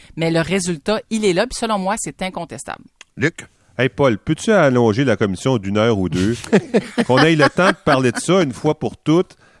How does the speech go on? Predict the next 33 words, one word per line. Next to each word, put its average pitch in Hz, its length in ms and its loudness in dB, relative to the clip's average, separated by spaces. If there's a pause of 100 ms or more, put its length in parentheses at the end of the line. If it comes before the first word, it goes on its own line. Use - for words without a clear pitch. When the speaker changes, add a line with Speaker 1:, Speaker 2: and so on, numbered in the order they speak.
Speaker 3:
Parce 131 220 -2
que 175 100 0
c'est 180 180 -2
important, 170 640 -2 (140)
le-, 110 160 2
les 117 160 -2
paysages, 143 640 0
la 113 160 0
forêt, 123 500 0
le 120 120 2
pays. 113 340 -2
Tu - 80 -4
sais, 254 60 0
on - 20 0
dit 127 100 -12
tout - 120 -8
le 147 40 0
temps, 160 120 0 (220)
il 107 40 -4
y - 20 -2
a 107 40 -2
beaucoup 123 180 -10
de, 123 200 0
de 110 160 -2
nationalistes 113 440 -2
qui 120 80 -4
veulent 123 140 0
se 120 80 -2
donner 113 320 0
un 117 100 0
pays, 117 420 -4 (320)
mais 101 80 -4
c'est - 120 -10